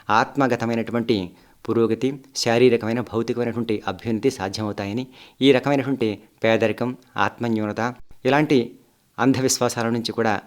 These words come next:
బయటపడి జాతి ముందుకు వెళ్ళే అవకాశం ఉందని ఆయన యొక్క భావన. మరి వివేకానందుడు ప్రతిపాదించింది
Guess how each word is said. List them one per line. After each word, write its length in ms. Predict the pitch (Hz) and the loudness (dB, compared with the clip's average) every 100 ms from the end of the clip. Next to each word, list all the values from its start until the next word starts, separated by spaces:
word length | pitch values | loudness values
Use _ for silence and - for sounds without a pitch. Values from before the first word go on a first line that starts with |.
| - | -10
బయటపడి 560 | 101 110 113 120 104 87 - 107 | -4 -4 -2 -2 -2 -4 -10 -4
జాతి 300 | 110 113 113 | -2 0 0
ముందుకు 320 | 110 123 113 | 2 2 0
వెళ్ళే 180 | 107 104 | -2 -2
అవకాశం 360 | 95 110 113 | -4 -6 -4
ఉందని 320 | 104 104 90 - - | -4 -4 -6 -8 -6
ఆయన 160 | 104 101 | -4 -6
యొక్క 260 | - 85 | -6 -10
భావన. 500 | 90 92 90 87 82 - _ _ 123 | -10 -14 -12 -10 -10 -14 _ _ 0
మరి 140 | 135 | 2
వివేకానందుడు 640 | 123 131 151 147 143 139 120 | 4 4 4 2 0 0 -2
ప్రతిపాదించింది 800 | - - 123 120 117 110 107 | -4 -6 -4 -2 -2 -4 -4